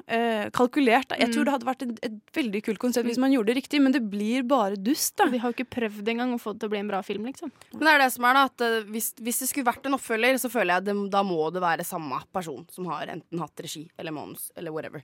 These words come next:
Speaker 3: Fordi hvis ikke så blir det jo noe helt annet. Og
Speaker 2: Mm.
Speaker 3: den er jo, den er jo dårlig lagd. Det er liksom de der crossfade-bildene, og det er liksom,
Speaker 2: Åh.
Speaker 3: er så mye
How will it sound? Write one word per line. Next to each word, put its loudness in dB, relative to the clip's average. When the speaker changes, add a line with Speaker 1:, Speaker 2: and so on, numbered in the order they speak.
Speaker 3:
Fordi -4
hvis -6
ikke -6
så -
blir -8
det -4
jo -6
noe -2
helt -6
annet. -4
Og -4
Speaker 2:
Mm. 6
Speaker 3:
den 6
er 6
jo, 6
den 4
er 4
jo -8
dårlig 2
lagd. 2
Det -10
er 4
liksom -2
de -4
der 6
crossfade-bildene, -4
og -2
det -4
er -4
liksom, -4
Speaker 2:
Åh. 2
Speaker 3:
er 4
så -6
mye -2